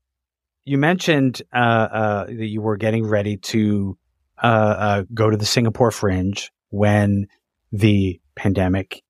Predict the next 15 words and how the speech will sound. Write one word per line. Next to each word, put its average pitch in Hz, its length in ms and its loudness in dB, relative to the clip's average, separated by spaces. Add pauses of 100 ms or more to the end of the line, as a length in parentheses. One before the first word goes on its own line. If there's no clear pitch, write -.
(260)
hit. - 540 -12 (520)
Um, 123 560 2 (1200)
aside 196 480 0
from 131 380 -2
that, 92 520 -10 (520)
um, 120 360 0
what, 139 380 0 (320)
what 156 180 0
did 185 140 2
you 180 80 2
have, 160 360 0
what 156 140 0
did 156 120 -4
you 165 60 0
have 151 320 -2